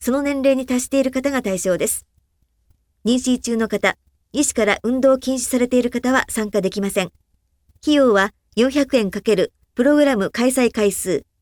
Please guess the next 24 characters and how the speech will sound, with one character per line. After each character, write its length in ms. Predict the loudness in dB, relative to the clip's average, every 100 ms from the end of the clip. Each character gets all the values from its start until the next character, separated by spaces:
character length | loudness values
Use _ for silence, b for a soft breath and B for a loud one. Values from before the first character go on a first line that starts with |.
| _ _ _ _ _
な 120 | -2
お 80 | 0
三 260 | -2 -2 0
は 180 | -2 -2
三 240 | -4 -4
ヶ 80 | -2
月 240 | -4 -4
ご 80 | -4
と 80 | 0
に 140 | 0
支 160 | -2 -2
払 180 | 0 0
い 60 |
ま 100 | 0
す。 180 | -4 -8 _ _ _ _ _ _ _ _
申 160 | 0 0
し 60 |
込 120 | -2 -4
み 80 |
方 160 | -2 -2
法 140 | 0
で 120 | 0 0
す 100 | -2
が、 160 | -4